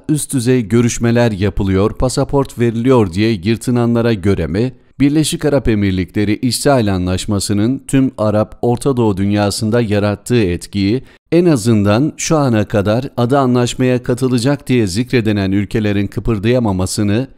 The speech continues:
yeni matrise İran'ın, Çin'in, Rusya'nın, Pakistan'ın, Katar'ın alacağı şekle göre mi politika üreteceğiz?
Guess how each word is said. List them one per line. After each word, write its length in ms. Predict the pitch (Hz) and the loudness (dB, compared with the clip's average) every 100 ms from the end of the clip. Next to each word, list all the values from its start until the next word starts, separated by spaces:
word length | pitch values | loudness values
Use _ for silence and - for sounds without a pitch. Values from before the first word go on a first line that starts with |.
| _ - | _ -12
yeni 300 | 85 123 147 | -2 0 2
matrise 800 | 131 117 - 110 - 127 139 - | 0 -2 -2 -2 0 -2 -2 -2
İran'ın, 640 | 131 120 107 98 120 135 - | -2 0 0 2 0 -2 -4
Çin'in, 500 | 123 113 123 104 78 | -2 2 2 0 0
Rusya'nın, 600 | 120 - 117 104 117 139 | -2 0 0 0 0 -2
Pakistan'ın, 1000 | - 107 104 127 - - 98 110 131 - | -2 -4 -2 -4 -4 -2 0 -2 -4 -6
Katar'ın 540 | - 156 147 127 127 120 | -6 -2 0 0 0 0
alacağı 500 | 117 120 104 127 131 | 2 2 2 0 0
şekle 360 | - 110 139 | -2 -2 -2
göre 280 | 113 117 113 | 0 2 2
mi 140 | 98 85 | 0 0
politika 540 | 110 95 90 98 95 | 0 0 -4 -2 -2
üreteceğiz? 840 | 82 82 87 76 71 62 - - | -2 -4 -6 -8 -10 -12 -14 -18